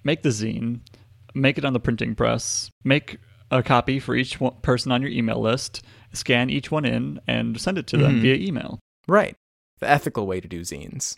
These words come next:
Speaker 1: Yes. But each one is handcrafted. You're not,
Speaker 2: Mm-hmm.
Speaker 1: you're not copying some, someone
Speaker 2: Mm-hmm.
Speaker 1: else.
Speaker 2: That's the, the Kickstarter edition. If you pay me a couple extra bucks, then I'll actually mail it to you. But if you don't pay me enough, I'll just scan your zine and send it to you. But it is still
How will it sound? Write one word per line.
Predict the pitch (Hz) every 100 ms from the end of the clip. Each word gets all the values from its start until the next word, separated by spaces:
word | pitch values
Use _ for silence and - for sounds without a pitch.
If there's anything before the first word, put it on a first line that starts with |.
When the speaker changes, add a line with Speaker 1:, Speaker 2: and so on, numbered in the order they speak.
| _
Speaker 1:
Yes. | - - - - - _ _ _ _ _ - _ _ -
But | 131 156
each | 170
one | 165 151
is | 120
handcrafted. | 131 117 120 117 - 107 - - - -
You're | 123
not, | 131 185
Speaker 2:
Mm-hmm. | 160
Speaker 1:
you're | 131
not | 127 120
copying | 123 120 120 123 - 110 _ -
some, | 131 123
someone | 117 117
Speaker 2:
Mm-hmm. | 120
Speaker 1:
else. | 113 - - - - - -
Speaker 2:
That's | 139 135
the, | 147 131 117
the | 104
Kickstarter | 101 139 - 135 131 139
edition. | 135 147 165 160 156 _ -
If | 123
you | 123
pay | 135 131
me | 127
a |
couple | 110 131 117
extra | 110 - 113
bucks, | 107 101 -
then | 117 107
I'll | 101
actually | 101 113 98
mail | 98 107
it | -
to | 165
you. | 165 180
But | 127
if | 104
you | 107
don't | 110 107
pay | 123 131
me | 107
enough, | 95 82 - - _ -
I'll | 110
just | 107
scan | - 131 113
your | 98
zine | 95 110 92
and | 87
send | 98 92
it | 87
to | -
you. | - - - _ _
But | 107
it | 110
is | 113 104
still | - - 135 120 107